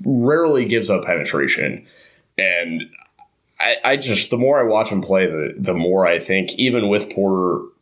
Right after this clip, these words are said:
in the fold, it's, it's a hard guy to keep off the floor. It, it, like, I just think if it, again, I still think it'll eventually become down, or come down to between him, uh, and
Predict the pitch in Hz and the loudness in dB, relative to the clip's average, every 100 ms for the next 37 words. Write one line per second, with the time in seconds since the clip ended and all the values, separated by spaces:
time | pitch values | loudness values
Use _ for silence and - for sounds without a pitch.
0 | - 98 90 - 101 104 110 104 - _ | -6 -4 -4 -2 2 4 2 0 -6 _
1 | _ _ _ _ 120 117 - - 127 - | _ _ _ _ -2 -2 -4 -4 -2 -2
2 | 107 - 143 139 123 95 104 92 90 - | -2 0 2 2 2 0 2 2 0 -2
3 | 92 87 76 - - 67 57 50 - - | 0 0 -2 -6 -6 -2 -2 -2 -6 -6
4 | - 98 - 67 85 82 - _ _ _ | -2 -2 -2 -2 0 0 -6 _ _ _
5 | _ _ _ _ _ - 85 123 127 123 | _ _ _ _ _ -4 -2 -2 -2 -2
6 | 135 117 95 _ _ _ _ _ _ 117 | -2 -2 -6 _ _ _ _ _ _ -2
7 | 123 143 113 - 123 110 - 104 113 - | 0 -2 -4 -2 0 0 0 0 0 0
8 | 165 151 143 135 127 107 98 104 - 110 | 0 0 0 -2 0 2 2 0 0 0
9 | 101 95 90 90 90 92 92 87 87 87 | 2 0 -2 -4 -2 0 0 0 0 0
10 | 87 87 92 - 101 92 90 90 90 82 | -2 -2 -4 0 0 0 0 -2 -2 -4
11 | 87 98 87 78 92 95 92 92 85 - | -6 -2 -2 -2 -2 0 0 0 -2 -12
12 | _ _ _ _ _ _ _ - 65 50 | _ _ _ _ _ _ _ -4 -4 -4
13 | 55 50 - - 95 87 85 76 - | -6 -8 -8 -2 -2 -2 -6 -8 -10